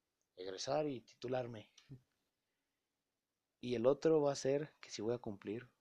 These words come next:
aumentar los seguidores, poco a poco, gradual, mínimo tener diez fans fieles nuevos en el programa por mes, mínimo, mínimo.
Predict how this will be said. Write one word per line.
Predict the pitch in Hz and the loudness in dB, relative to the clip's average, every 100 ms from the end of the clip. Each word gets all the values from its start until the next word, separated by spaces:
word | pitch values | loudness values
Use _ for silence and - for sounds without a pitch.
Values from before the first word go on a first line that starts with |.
| _ _ _ _ _ _ _ _ _ _ _ _ _ _ _ _ _ | _ _ _ _ _ _ _ _ _ _ _ _ _ _ _ _ _
aumentar | 104 101 98 104 107 | -14 -12 -8 -6 -4
los | 113 110 | -6 -4
seguidores, | 113 101 98 95 113 - - - _ _ _ | -4 -2 -2 -4 -6 -10 -16 -20 _ _ _
poco | - - | -14 -12
a | - | -8
poco, | 190 - 180 | -6 -4 -2
gradual, | 160 135 147 160 165 - _ _ | -2 -2 -2 -4 -8 -14 _ _
mínimo | 151 170 190 180 | -8 -6 -4 -4
tener | - 143 147 147 | -4 -4 -4 -6
diez | 147 147 - | -4 -6 -6
fans | - 147 147 147 - _ _ _ _ _ _ | -10 -8 -8 -12 -18 _ _ _ _ _ _
fieles | 131 123 131 135 131 | -2 0 2 0 -4
nuevos | 123 117 123 131 139 110 | -8 -6 -4 -4 -6 -8
en | |
el | 98 | -14
programa | - 98 98 104 120 123 - _ _ | -8 -4 -4 -4 -6 -10 -12 _ _
por | 101 92 | -2 0
mes, | 92 98 - - - | 0 -4 -4 -12 -6
mínimo, | 123 147 131 98 104 | -2 -2 -2 -6 -6
mínimo. | 104 95 90 | -6 -8 -14